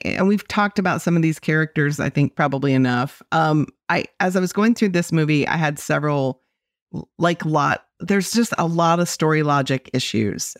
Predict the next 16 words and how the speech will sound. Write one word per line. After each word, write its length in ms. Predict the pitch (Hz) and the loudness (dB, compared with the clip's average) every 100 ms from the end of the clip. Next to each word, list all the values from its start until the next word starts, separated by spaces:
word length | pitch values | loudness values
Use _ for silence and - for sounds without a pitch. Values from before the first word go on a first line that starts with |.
| 165 | -2
Um, 400 | 147 143 147 147 _ _ _ _ _ _ _ _ _ | 2 2 2 -2 _ _ _ _ _ _ _ _ _
the 140 | 147 170 | -2 -2
kids 360 | - 226 220 | 0 0 0
have 180 | 220 190 | 2 2
a 80 | 160 | 2
union 500 | 139 151 196 240 247 | 2 2 4 4 2
contract. 760 | 254 240 240 262 240 240 - - | 2 4 4 2 2 2 -2 0
In 200 | 185 180 | 2 4
what 260 | 185 196 170 | 2 0 0
world 400 | 175 170 165 156 _ | 0 0 -2 -6 _
do 120 | 151 | -2
kids 320 | - 156 143 | 0 -2 -2
have 160 | - 131 | -2 0
a 60 | 131 | 0
union 420 | 131 123 113 117 | 2 2 2 0
contract? 760 | 117 101 - - 76 - - | 0 -4 -4 -4 -4 -6 -10